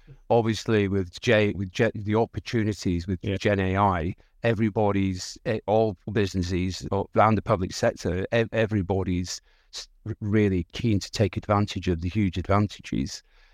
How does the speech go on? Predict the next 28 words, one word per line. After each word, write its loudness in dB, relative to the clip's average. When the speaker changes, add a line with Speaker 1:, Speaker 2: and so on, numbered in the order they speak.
Speaker 2:
There's -6
a 0
couple 0
of 0
advantages -2
in -2
that -2
sense, -4
isn't 0
it? -2
Ke-, -6
keen 2
to -14
take 2
advantage 0
of -4
the 0
Speaker 1:
<laughs> -8
Speaker 2:
opportunities -2
is -4
what 2
I 0
meant 0
Speaker 1:
Yeah, 4
Speaker 2:
to -2
say. -4
Speaker 1:
yeah. -8
Speaker 2:
Um, 2